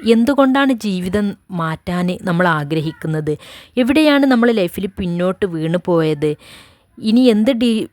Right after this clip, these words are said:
ഡിസിഷനാണ് നമ്മുടെ ലൈഫ് ചേഞ്ച് ചെയ്യാൻ നമുക്ക് എടുക്കാൻ കഴിയുക? മാറാനുള്ള തീരുമാനത്തിലാണ് എല്ലാം തുടങ്ങുന്നത്. അത് സ്വന്തത്തിൻ്റെ തിരിച്ചറിവിലൂടെ ആഗ്രഹിച്ച സ്ഥാനത്ത് എത്തണം എന്നുള്ള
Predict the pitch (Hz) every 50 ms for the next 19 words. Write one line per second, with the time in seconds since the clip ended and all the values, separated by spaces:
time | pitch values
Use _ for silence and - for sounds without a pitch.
0 | _ _ - 202 180 170 165 190 - - - 202 - - 220 202 202 190 180 175
1 | 175 180 170 165 170 190 190 180 165 156 - - 185 - - 160 160 165 165 165
2 | - 190 175 165 165 170 165 160 160 160 - - 160 135 - - - 175 160 165
3 | 165 - 156 147 147 147 147 139 143 - - - - - - - - 233 262 269
4 | 277 285 285 294 294 320 320 294 277 277 269 269 269 - _ - - 190 180 180
5 | 185 196 202 214 208 214 220 214 - - 214 202 185 175 175 175 - - 170 165
6 | 165 170 175 190 202 214 208 202 180 156 156 151 147 147 143 143 139 139 - -
7 | 170 156 190 - - 190 160 160 156 175 170 - - 196 196 196 214 202 - 170
8 | 143 160 - - - 180 175 180 175 185 170 175 175 175 175 175 - - 175 160
9 | 151 156 170 175 185 202 226 220 - - 262 - - - 180 165 165 175 190 190
10 | - 220 180 156 _ - - 190 214 214 - 190 165 170 175 170 170 160